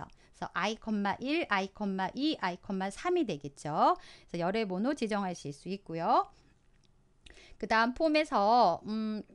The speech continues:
코드를 하나 선택을 하셨어요. 선택하면 접수자는 내가 입력할 거고요. 수강 개월도 내가 입력한 값을 넣으실 거예요.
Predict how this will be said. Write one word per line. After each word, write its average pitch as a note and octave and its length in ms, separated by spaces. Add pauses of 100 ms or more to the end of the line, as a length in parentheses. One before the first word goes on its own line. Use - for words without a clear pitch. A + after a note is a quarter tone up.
(100)
코드를 F4 320
하나 D4 180
선택을 C#4+ 420
하셨어요. G#3+ 800
선택하면 C#4 1000 (400)
접수자는 D#4+ 640
내가 B3 200
입력할 A3+ 540
거고요. E3+ 640 (280)
수강 F#4 380
개월도 A#3 340
내가 F#3 260
입력한 G3+ 540
값을 B3+ 540
넣으실 F3+ 480
거예요. D3+ 400